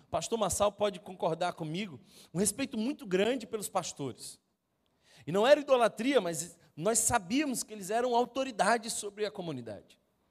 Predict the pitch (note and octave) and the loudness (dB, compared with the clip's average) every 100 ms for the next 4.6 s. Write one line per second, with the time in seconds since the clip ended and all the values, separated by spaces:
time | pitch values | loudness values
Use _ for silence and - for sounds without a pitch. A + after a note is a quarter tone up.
0 | _ _ F#3 A3 G#3+ C4+ D#3+ C#3 - A#2+ | _ _ -4 -2 -2 -2 -2 -4 -6 -18
1 | - - _ _ _ _ _ _ _ _ | -20 -20 _ _ _ _ _ _ _ _
2 | _ - - A3 A#3 F#3 B3+ A#3+ A#3 A#3 | _ -2 2 4 2 -2 -2 0 -2 -2
3 | A3+ G#3+ F3 - G#3 A3 D#3+ A#3+ C4 - | -2 -2 -2 -4 -6 -8 -8 -8 -6 -8
4 | A#3+ A#3+ - A3+ A3+ | -10 -12 -10 -8 -8